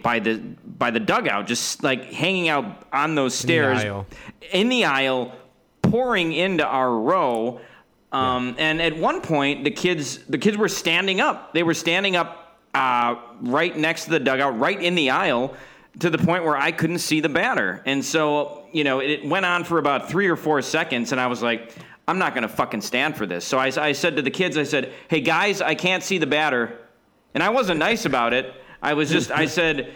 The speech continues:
Speaker 1: you know, I just said, "Hey, guys, I can't see the batter." And then, you know, they, uh, they sat down. Um, but I had to do it multiple times. I, I must have said that th-, three times. I had to tell 'em I
Speaker 2: Yeah.
Speaker 1: couldn't see the batter, at least throughout the course of the game.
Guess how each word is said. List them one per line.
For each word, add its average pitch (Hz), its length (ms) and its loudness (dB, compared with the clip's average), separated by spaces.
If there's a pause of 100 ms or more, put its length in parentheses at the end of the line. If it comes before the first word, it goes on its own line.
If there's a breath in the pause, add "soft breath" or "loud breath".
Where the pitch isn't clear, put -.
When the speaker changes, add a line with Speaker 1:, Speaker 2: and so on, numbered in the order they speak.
(120)
Speaker 1:
you 160 180 0
know, 143 140 2
I 143 140 2
just 160 200 -2
said, 165 160 2
"Hey, 165 100 2
guys, 170 280 0
I 151 60 2
can't 160 260 0
see 156 140 0
the 123 80 -2
batter." 139 340 0
And 139 140 0
then, 170 160 -2
you 165 100 0
know, 127 280 0
they, 139 280 0
uh, 117 280 2
they 139 120 0
sat 139 360 0
down. 131 520 -2 (360 loud breath)
Um, 127 520 0
but 156 120 0
I 160 100 2
had 202 160 0
to 165 60 -4
do 185 100 2
it 170 60 0
multiple 151 400 0
times. 135 540 -2
I, 151 140 0
I 151 140 0
must 175 240 -2
have 147 80 -4
said 180 240 0
that 135 320 -2
th-, - 160 -14
three 208 260 -2
times. 113 540 -2 (160)
I 143 100 0
had 143 140 2
to 127 80 -4
tell 139 220 0
'em 120 80 0
I 117 60 4
Speaker 2:
Yeah. 110 60 0
Speaker 1:
couldn't 127 200 -2
see 135 160 -2
the 110 60 -2
batter, 98 380 -2 (300 loud breath)
at 135 140 0
least 151 340 -2
throughout 147 260 2
the 123 60 -6
course 143 300 -4
of 120 40 -6
the 117 60 -4
game. 107 380 -2